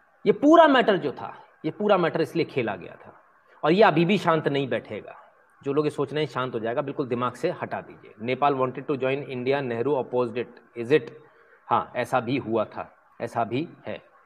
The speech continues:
लेकिन उसके बारे में हम बाद में कभी चर्चा करेंगे। फिलहाल आज China की बात।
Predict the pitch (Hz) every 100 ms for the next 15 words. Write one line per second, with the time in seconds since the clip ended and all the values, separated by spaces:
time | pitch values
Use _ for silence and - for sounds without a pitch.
0 | 131 135 139 143 131 120 131 123 92 101
1 | 98 98 90 90 92 92 107 117 139 147
2 | 131 - 113 95 85 98 -